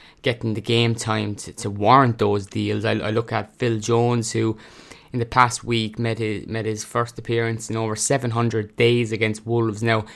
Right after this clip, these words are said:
he was the only positive from that game. Um, his performance itself, for a player to, to come back after that length of time out with so many injuries,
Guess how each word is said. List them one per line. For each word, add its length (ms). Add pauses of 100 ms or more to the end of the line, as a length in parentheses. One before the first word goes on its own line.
(160)
he 200
was 160
the 140
only 200
positive 760 (720)
from 380
that 260
game. 420 (420)
Um, 580
his 160
performance 640
itself, 320
for 200
a 60
player 300
to, 180
to 160
come 300
back 260
after 220
that 180
length 260
of 60
time 380
out 180
with 100
so 240
many 320
injuries, 520